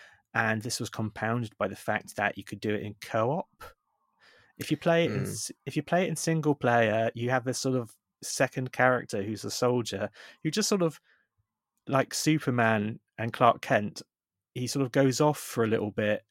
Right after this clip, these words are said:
Speaker 1: and then, like, shit hits the <laughs> fan. So it's also set on the planet, and, um, but I think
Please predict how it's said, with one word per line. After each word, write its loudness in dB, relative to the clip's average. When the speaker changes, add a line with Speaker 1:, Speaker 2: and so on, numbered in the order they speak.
Speaker 1:
and -2
then, 2
like, -2
shit -2
hits -4
the -4
<laughs> -6
fan. 4
So 2
it's -2
also 0
set 0
on -2
the -2
planet, -2
and, -2
um, -2
but 6
I 6
think -4